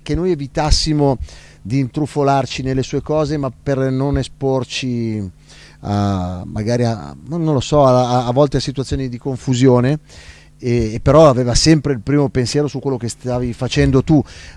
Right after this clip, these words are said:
Negli anni duemila, non mi ricordo quale fosse la partita, ci fu una partita di Champions League che l'Inter giocava in Spagna, se non ricordo male,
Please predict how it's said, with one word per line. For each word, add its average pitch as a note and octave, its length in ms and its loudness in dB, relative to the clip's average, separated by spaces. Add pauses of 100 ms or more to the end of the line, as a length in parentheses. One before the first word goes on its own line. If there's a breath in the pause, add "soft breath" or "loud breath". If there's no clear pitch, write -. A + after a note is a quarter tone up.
(420 loud breath)
Negli C3 320 0
anni F#3 220 6
duemila, C#3+ 720 4
non C3+ 140 0
mi D3 80 6
ricordo D3 360 4
quale B2+ 180 2
fosse C#3 280 2
la B2+ 100 6
partita, B2+ 460 0
ci D3 100 0
fu C#3+ 120 -4
una C#3 120 0
partita C3+ 400 0
di C3 100 -2
Champions C#3 440 2
League B2+ 260 0
che - 140 -2
l'Inter C3+ 300 2
giocava B2+ 540 4 (1300 loud breath)
in A#2+ 120 -2
Spagna, G#2+ 800 0
se G2+ 140 -4
non G#2 120 2
ricordo B2+ 400 4
male, C#3+ 380 6